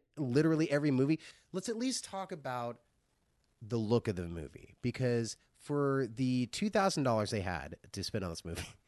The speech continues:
<laughs> sorry, they, they probably had at least three thousand dollars. And for the three thousand dollars they had to, to spend on this movie,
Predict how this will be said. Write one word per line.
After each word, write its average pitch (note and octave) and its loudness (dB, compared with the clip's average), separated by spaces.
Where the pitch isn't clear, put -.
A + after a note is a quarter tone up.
<laughs> - -20
sorry, E2 -6
they, B2 4
they D#3+ 2
probably E3+ 4
had A#2 2
at G2 -4
least G2 -4
three F2+ -4
thousand C2+ -8
dollars. - -16
And C3 -2
for C#3+ -4
the C3+ 0
three G#3 -2
thousand F#3+ 4
dollars C3+ 4
they A#2 2
had A2+ 0
to, G#2 0
to G2 -6
spend A2 -6
on G2 -4
this F2 -10
movie, E2 -8